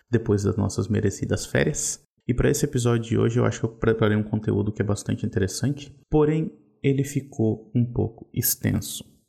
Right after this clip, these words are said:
O que acontece é que eu gravei um episódio com a participação da Monique Costa, lá do podcast Horrorizadas,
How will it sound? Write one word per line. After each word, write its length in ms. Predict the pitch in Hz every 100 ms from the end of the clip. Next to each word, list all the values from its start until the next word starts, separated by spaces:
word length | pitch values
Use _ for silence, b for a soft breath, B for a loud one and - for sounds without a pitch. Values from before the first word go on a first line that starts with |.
| _ _
O 20 |
que 100 | -
acontece 760 | - 127 127 127 135 139 131 -
é 120 | - 117
que 160 | -
eu 80 | 113
gravei 400 | 117 123 107 110
um 100 | 113
episódio 600 | 101 110 104 101 120 143 143
com 100 | 110
a 40 |
participação 560 | 101 101 - - - 98
da 120 | 101
Monique 340 | 101 107 -
Costa, 440 | - 120 123 - 123
lá 180 | 98 92
do 360 | - - 110 104 _ -
podcast 480 | 101 - 98 95 -
Horrorizadas, 760 | 98 104 104 107 120 165 -